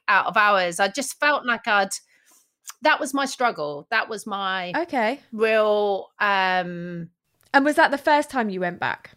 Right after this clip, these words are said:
Speaker 1: Yeah, and, and definitely I got better at that. Um,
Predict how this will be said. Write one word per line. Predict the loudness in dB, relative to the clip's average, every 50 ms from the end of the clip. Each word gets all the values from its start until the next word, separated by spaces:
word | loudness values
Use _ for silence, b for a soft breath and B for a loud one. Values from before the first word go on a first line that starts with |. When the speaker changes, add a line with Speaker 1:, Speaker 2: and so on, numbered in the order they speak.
| -8 0
Speaker 1:
Yeah, | 2 4 6 6 6 4 2 2 0 0 0
and, | 0 0 0
and | 0 -2 -2 -2
definitely | -2 -4 -2 -2 -4 -2
I | -2
got | -2 -2 0
better | 0 -2 -2 -2 -6 -8 -8
at | -8 -8 -8 _ _ _ _ -6
that. | -2 0 2 2 2 2 0 -2 -6 -12 _ _ _ -2
Um, | 0 2 2 2 2 2 0 -4 -8 -10 -12 -12 -12 -14 -16